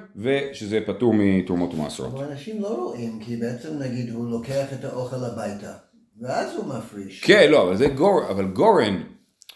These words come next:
Speaker 1: ה-, הגורן היא המקום שבו כנראה מפרישים תרומות ומעשרות,
Speaker 2: אה.
Speaker 1: כן?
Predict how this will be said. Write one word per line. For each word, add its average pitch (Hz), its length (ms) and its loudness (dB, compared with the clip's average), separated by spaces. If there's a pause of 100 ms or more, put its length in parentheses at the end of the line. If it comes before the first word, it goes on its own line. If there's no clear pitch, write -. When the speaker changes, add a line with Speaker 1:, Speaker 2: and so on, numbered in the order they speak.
(160)
Speaker 1:
ה-, 117 220 0
הגורן 156 640 6 (140)
היא 143 160 2
המקום 139 580 4
שבו 127 340 2 (120)
כנראה 117 260 2
מפרישים 120 420 0
תרומות 117 240 2
ומעשרות, 104 680 2
Speaker 2:
אה. - 80 -16 (180)
Speaker 1:
כן? 131 220 4